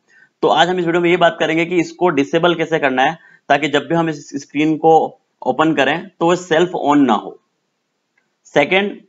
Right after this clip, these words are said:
इसका बायोस कैसे ओपन करना है, हम इस बारे में भी बात करेंगे। तो पहले इस लैपटॉप को पूरा shutdown होने देते हैं, जैसा कि shutdown हो चुका है। बायोस ओपन करने के लिए आपको क्या करना है, Function और F two press करना है। आपको दिख ही रहा है, पहले दोनों को प्रेस करके रखें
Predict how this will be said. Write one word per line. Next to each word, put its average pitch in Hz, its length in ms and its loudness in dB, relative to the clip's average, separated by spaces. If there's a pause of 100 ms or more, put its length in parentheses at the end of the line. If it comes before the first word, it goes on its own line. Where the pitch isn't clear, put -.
(260)
इसका 151 220 -2
बायोस 151 300 2
कैसे 175 180 -6
ओपन 160 220 -4
करना 156 220 2
है, 165 60 2
हम 180 100 -2
इस 135 140 -6
बारे 139 200 0
में 139 80 -4
भी 147 80 -2
बात 98 280 -4
करेंगे। 87 280 -10 (340)
तो 127 60 -4
पहले 139 180 2
इस 147 60 0
लैपटॉप 151 240 0
को 147 80 -4
पूरा 156 140 0
shutdown 143 260 -2
होने 147 160 0
देते 127 200 -2
हैं, - 160 -10 (280)
जैसा 120 140 -2
कि 131 80 -2
shutdown 127 260 0
हो 135 160 -2
चुका 127 220 -2
है। 110 140 -6 (640)
बायोस 156 380 2
ओपन 190 240 -2
करने 185 180 -2
के 180 80 -2
लिए 185 80 4
आपको 170 180 0
क्या 170 140 2
करना 143 240 0
है, - 240 -4 (140)
Function 160 520 -2
और 180 360 0
F 156 240 -4
two 175 120 2
press 123 280 -2
करना 92 260 -6
है। - 80 -12
आपको - 260 -2
दिख 135 140 0
ही 170 60 4
रहा 160 100 4
है, - 80 -6 (400)
पहले 165 180 2
दोनों 156 280 2
को 190 100 -2
प्रेस 175 380 0
करके 151 300 -4
रखें 139 380 -4